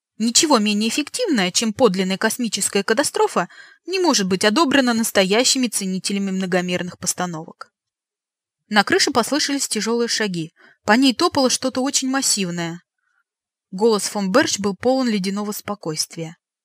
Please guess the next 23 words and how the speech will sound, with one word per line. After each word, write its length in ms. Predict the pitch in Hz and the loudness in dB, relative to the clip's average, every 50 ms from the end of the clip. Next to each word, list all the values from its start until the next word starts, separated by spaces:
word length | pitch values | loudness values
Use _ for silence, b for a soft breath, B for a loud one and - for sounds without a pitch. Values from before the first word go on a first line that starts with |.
| _ _ _ _ _ _ _ _ _ _ _ | _ _ _ _ _ _ _ _ _ _ _
«Ну 320 | 202 208 214 226 233 247 | -8 -6 -4 -2 0 0
а 80 | 254 254 | 0 0
теперь, 400 | 254 - 247 - - 196 185 185 | 0 -2 -6 -2 0 0 0 0
Виври, 380 | 185 208 220 214 247 269 277 b b b b b b b b _ _ | -2 -2 -2 0 0 -2 -2 b b b b b b b b _ _
это, 220 | - 247 269 - 277 | -2 0 0 0 2
конечно, 480 | - 285 277 277 285 262 - 269 277 | 2 4 4 4 2 2 2 0 -2
правда, 500 | - - 311 330 294 226 196 190 208 - - | 0 2 4 4 4 4 4 2 0 0 0
но 180 | 233 247 269 277 | -2 0 2 2
мы, 200 | 285 320 302 247 | 4 4 2 4
ворплишерианцы, 840 | 226 254 240 240 240 240 233 - - 262 294 311 294 277 - - 247 | 4 2 2 2 0 0 0 0 0 2 4 2 2 2 2 -2 2
гордимся 540 | 202 226 233 247 233 320 359 311 - - 202 | 4 4 4 4 2 0 0 0 -2 -2 -2
своим 220 | - 208 196 190 | -2 -2 -2 -2
хладнокровием 760 | - - 202 196 190 208 208 - - 214 208 190 190 185 175 | 0 0 0 2 2 2 2 2 2 0 0 0 -2 -4 -4
перед 260 | - 202 196 185 180 | -2 -2 -2 0 -2
лицом 340 | 196 202 180 - 202 202 214 | -2 -4 -4 -4 -2 0 0
опасности. 720 | 220 - - 190 175 - - 175 160 - - - 160 b b b b b b b b b b _ _ | 0 2 2 2 2 2 -6 -6 -10 -8 -8 -8 -10 b b b b b b b b b b _ _
Но 260 | 214 226 240 254 233 | -2 0 2 0 0
сними 400 | - - 262 269 285 302 311 285 | 0 2 2 4 6 6 6 4
с 120 | - - | 4 2
меня 340 | 247 254 254 254 262 262 247 | 2 2 2 4 4 4 2
эти 160 | 226 - 247 | 2 0 -2
проклятые 600 | 202 - 254 240 - 262 254 240 220 - 247 240 | 2 4 2 4 6 6 4 4 4 2 -2 -2
цепи, 480 | - - - 262 208 - - 185 165 | 0 4 6 6 6 6 2 -4 -4